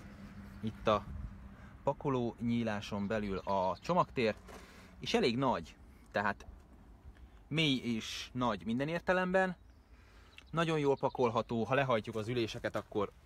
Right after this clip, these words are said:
ugye oda még lehet tenni be hosszabb tárgyakat is. Szóval én azt mondom, hogy ha utazni szeretnétek, akkor igazából csomagokat tényleg nagyon könnyen el tudtok vinni ebben az autóban.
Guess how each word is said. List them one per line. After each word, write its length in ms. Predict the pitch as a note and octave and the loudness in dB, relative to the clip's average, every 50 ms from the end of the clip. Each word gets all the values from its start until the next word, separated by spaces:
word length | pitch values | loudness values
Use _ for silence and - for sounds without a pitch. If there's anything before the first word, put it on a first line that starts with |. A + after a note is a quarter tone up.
| - - - - - - - | -20 -20 -20 -20 -20 -10 -6
ugye 220 | A#2+ G#2+ A2 G2+ | -2 0 2 2
oda 140 | G#2 G2 G#2 | 2 2 2
még 240 | A2 A2+ G#2+ G2+ G2+ | 2 2 2 2 2
lehet 280 | G#2+ G#2 G2+ G2 - - | 0 0 0 -2 -4 -2
tenni 300 | - A2+ G#2 G2+ F#2+ F#2+ | 0 0 2 2 0 -2
be 220 | E2+ G#2 G2+ F#2+ - - - - - - - - | -2 -2 -2 -4 -4 -10 -18 -20 -20 -20 -6 0
hosszabb 380 | - D3+ C#3+ - - C3 A#2 - | 0 0 0 2 0 0 0 2
tárgyakat 480 | - A2+ A2+ G#2+ G#2+ G#2+ - G#2+ - - | 2 0 2 0 -2 -4 -6 -6 -6 -6
is. 220 | G#2 G#2 - - - - - - - | -6 -6 -6 -8 -10 -12 -16 -16 -16
Szóval 260 | - - C#3+ C#3 D3+ | -4 2 4 4 4
én 80 | E3+ G3+ | 4 2
azt 160 | A3+ - - | 0 0 0
mondom, 200 | C#3 B2 A#2+ A2+ | 2 2 4 2
hogy 120 | A#2 A2 | 2 2
ha 100 | - B2+ - | 0 0 0
utazni 380 | F3+ F#3 - D#3 C3 - C3+ | 2 4 4 4 4 4 0
szeretnétek, 680 | B2 - B2+ A#2 A2 - - A#2 A2 G#2+ - A2+ G#2 - - - - - - - - - - - - - - - - - - - - - | -2 2 2 2 2 2 0 -2 -2 0 0 0 0 0 -2 -8 -14 -14 -14 -14 -16 -18 -20 -20 -20 -20 -18 -18 -16 -16 -16 -16 -14 -4
akkor 500 | - A#2+ B2 - - - A2+ A2 A2 - - - - - - - - - - | -2 -2 -2 -2 -2 0 2 2 2 0 -2 -10 -16 -16 -16 -16 -16 -6 -2
igazából 500 | - F#3 F#3 D#3 C#3+ C#3 B2 A#2 A#2+ A#2 | 2 4 6 6 8 6 6 6 4 2
csomagokat 760 | - - E3+ E3 D#3 C#3+ - D#3+ - - B2+ A2 - - - - - - - - - - - - - - - - - - - - - - - - - - - - - - - - - - | 2 4 4 10 12 12 12 12 10 6 2 2 2 0 -6 -16 -16 -16 -16 -18 -18 -18 -18 -18 -18 -18 -18 -18 -18 -18 -18 -18 -18 -16 -18 -18 -16 -16 -16 -16 -16 -16 -16 -16 -6 -2
tényleg 200 | - F#3+ E3+ D3+ | 2 2 4 4
nagyon 220 | D#3 D3+ C#3 B2+ | 4 4 2 2
könnyen 240 | - - C3 B2 A#2+ | 2 2 2 4 4
el 140 | A#2 A2+ A2+ | 2 2 0
tudtok 280 | - A2 - A2+ G#2+ - | -2 -4 -4 -4 -2 0
vinni 220 | A#2+ A2 G#2+ G#2 | 0 2 2 2
ebben 220 | G#2 G2+ F#2+ G2+ | 2 0 0 -2
az 100 | G2+ G2+ | -2 0
autóban. 600 | D3 D3+ C#3+ - - B2+ A#2 G#2 A2+ G#2+ G2+ G2 | 2 2 2 2 2 2 4 4 4 4 2 0